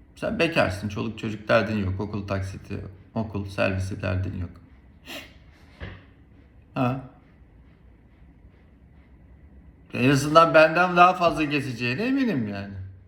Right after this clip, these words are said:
Ben şimdi önümüzdeki haftalarda bir uzak doğu uçacağım ama gideceğim yerleri değil de bineceğim uçağı, uçak tiplerini falan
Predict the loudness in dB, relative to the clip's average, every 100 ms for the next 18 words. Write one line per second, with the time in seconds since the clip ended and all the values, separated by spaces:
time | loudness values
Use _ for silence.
0 | _ -20 _ _ _ _ _ -20 -20 -20
1 | -20 -20 -20 -20 -20 -12 -10 -10 -10 -6
2 | -4 -4 -4 -6 0 -2 -2 -2 0 0
3 | -4 -4 -2 -4 -4 -2 -2 -2 -4 -4
4 | -2 -2 -2 0 0 0 2 4 4 4
5 | 2 0 0 0 0 0 2 2 2 2
6 | 0 0 2 2 -2 -6 -8 -14 -8 -4
7 | -2 0 0 0